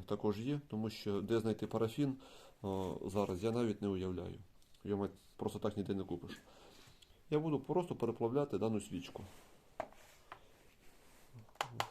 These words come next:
Так. Свічка,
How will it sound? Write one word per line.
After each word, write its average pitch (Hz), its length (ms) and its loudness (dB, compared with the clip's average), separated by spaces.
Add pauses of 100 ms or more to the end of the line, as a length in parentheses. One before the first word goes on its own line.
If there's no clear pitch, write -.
(520)
Так. 110 240 -2 (1200)
Свічка, 165 480 2